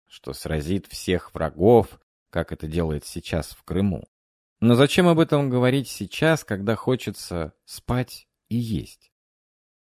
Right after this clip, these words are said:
«Господин Норов не оставит меня», подобравшись с уверенностью, отвечала Анна Леопольдовна. При упоминании имени своего возлюбленного великая княжна волшебным образом наполнилась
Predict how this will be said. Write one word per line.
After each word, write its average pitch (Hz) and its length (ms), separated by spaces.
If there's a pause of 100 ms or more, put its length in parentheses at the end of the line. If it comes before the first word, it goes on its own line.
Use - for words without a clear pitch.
(360)
«Господин 139 540
Норов 151 320
не 160 80
оставит 139 480
меня», 90 380 (100)
подобравшись 110 680
с - 100
уверенностью, 101 580
отвечала 90 640
Анна 82 240
Леопольдовна. 80 720 (960)
При 175 140
упоминании 170 640
имени 147 240
своего 127 440
возлюбленного 120 960
великая 113 400
княжна 92 580
волшебным 98 640
образом 92 560
наполнилась 87 760